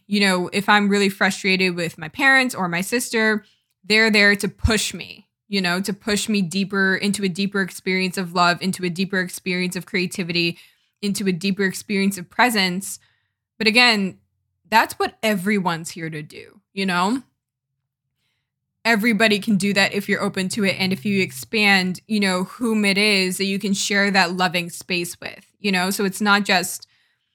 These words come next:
again, about the people that immediately surround you. It's everyone everywhere, you know? So if some person, like, cuts you off in traffic,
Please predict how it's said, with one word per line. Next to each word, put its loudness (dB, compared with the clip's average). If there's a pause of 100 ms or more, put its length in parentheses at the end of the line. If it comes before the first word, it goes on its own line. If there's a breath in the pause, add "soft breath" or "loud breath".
(180)
again, 2
about 2
the -4
people -4
that 0
immediately 0
surround 0
you. 0
It's -4
everyone 0
everywhere, -4
you -2
know? 2
So -4
if -4
some 0
person, -2
like, -2
cuts -8
you -4
off 2
in -2
traffic, -2